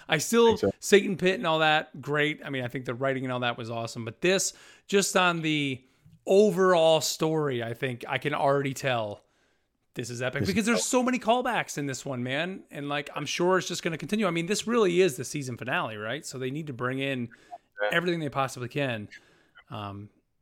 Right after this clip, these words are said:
Speaker 1: into this. But, man, anything else on this one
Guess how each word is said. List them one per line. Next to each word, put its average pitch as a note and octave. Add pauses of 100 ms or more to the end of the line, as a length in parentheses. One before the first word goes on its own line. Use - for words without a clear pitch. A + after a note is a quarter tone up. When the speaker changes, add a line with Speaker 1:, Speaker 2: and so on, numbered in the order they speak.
(160)
Speaker 1:
into -
this. -
But, C#3 (880)
man, A#2+ (1080)
anything D3+
else D#3
on D#3+
this D#3
one E3